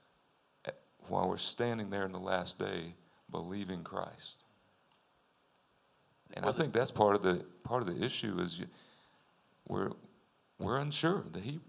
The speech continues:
Speaker 1: the Hebrews are the Hebrew people in Rome. They were under heavy persecution.
Speaker 2: Yeah.
Speaker 1: And you're sitting here going, "I think I believe. I hope I believe. I don't know. Do I believe? I really wanna ditch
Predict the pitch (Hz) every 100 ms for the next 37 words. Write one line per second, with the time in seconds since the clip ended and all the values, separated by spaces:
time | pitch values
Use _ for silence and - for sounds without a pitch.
0 | - - 113 170 180 110 92 92 107 107
1 | 104 104 101 104 - - _ _ _ -
2 | 107 147 139 123 160 175 113 104 - -
3 | 120 110 127 180 117 90 - - - -
4 | 151 147 143 127 120 147 143 143 135 -
5 | - 156 196 - 85 - 185 175 - -
6 | 170 - 165 139 143 135 135 120 104 -
7 | - - _ _ - 135 190 214 151 123
8 | 147 180 180 - - _ _ - 110 -
9 | 123 160 233 165 117 113 127 147 131 160
10 | 143 202 190 127 123 110 127 175 185 -
11 | - - 113 170 190 147 131 107 92 156
12 | 202 - - -